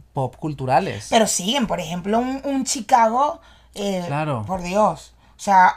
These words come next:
Speaker 2: All That Jazz. ¿Quién no conoce All That Jazz? O, o
Speaker 1: Sí.
Speaker 2: varias canciones de, o muchas, o bueno, Wicked, eh,
Speaker 1: Sí.
Speaker 2: Defying Gravity, o sea, es como que
Speaker 1: Sí.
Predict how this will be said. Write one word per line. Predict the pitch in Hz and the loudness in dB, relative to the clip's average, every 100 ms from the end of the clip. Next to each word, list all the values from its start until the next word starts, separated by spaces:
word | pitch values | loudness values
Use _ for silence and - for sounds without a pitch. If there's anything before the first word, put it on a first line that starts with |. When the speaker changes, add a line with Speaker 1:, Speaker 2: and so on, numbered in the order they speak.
| - | 0
Speaker 2:
All | 208 208 202 | 2 4 2
That | 208 | -2
Jazz. | 180 - - - | -4 -8 -8 -14
¿Quién | - 208 208 | -4 -2 0
no | 214 | -2
conoce | 226 233 233 | -2 -4 -4
All | 233 | -6
That | 233 | -4
Jazz? | 214 208 | 0 2
O, | 233 214 214 | 2 2 2
o | 196 | 4
Speaker 1:
Sí. | |
Speaker 2:
varias | 202 190 123 | 6 4 0
canciones | 233 208 202 226 | -2 -2 -4 -2
de, | 214 | -4
o | - 180 | -4 -6
muchas, | 180 190 208 202 214 202 | -4 -2 0 -2 -4 2
o | 196 190 190 | 2 0 -4
bueno, | 202 214 196 185 | -2 0 0 0
Wicked, | 196 233 - 214 - | 0 0 2 -2 -2
eh, | - 196 190 185 180 180 | -8 -6 -4 -2 0 0
Speaker 1:
Sí. | 139 | -2
Speaker 2:
Defying | 202 208 196 196 | -2 -2 -2 0
Gravity, | 226 226 196 180 | 4 4 2 -8
o | |
sea, | 190 196 180 | 2 2 2
es | - | -6
como | 196 220 | -4 -2
que | 190 | 0
Speaker 1:
Sí. | 135 | -2